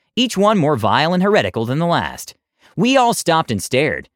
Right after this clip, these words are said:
completely ignoring the two figures approaching us.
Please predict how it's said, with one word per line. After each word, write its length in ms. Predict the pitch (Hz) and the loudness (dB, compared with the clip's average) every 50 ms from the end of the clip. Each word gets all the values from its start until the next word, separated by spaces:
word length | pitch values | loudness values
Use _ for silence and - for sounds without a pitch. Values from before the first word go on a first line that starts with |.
| _ _ - | _ _ -4
completely 440 | 175 175 180 254 262 220 233 190 | -4 -2 0 -2 -2 0 0 0
ignoring 380 | 131 110 110 123 143 165 185 170 | 2 2 0 0 0 -2 -2 -2
the 80 | 117 92 | -4 -4
two 220 | - 120 127 147 | -4 -4 -6 -4
figures 340 | - 123 107 123 143 131 180 | -4 -4 -2 -2 -2 -4 -4
approaching 440 | 175 - 185 139 107 - 107 90 71 | -4 -2 -2 -2 -2 -4 -6 -8 -8
us. 280 | - - - - - | -10 -12 -14 -14 -16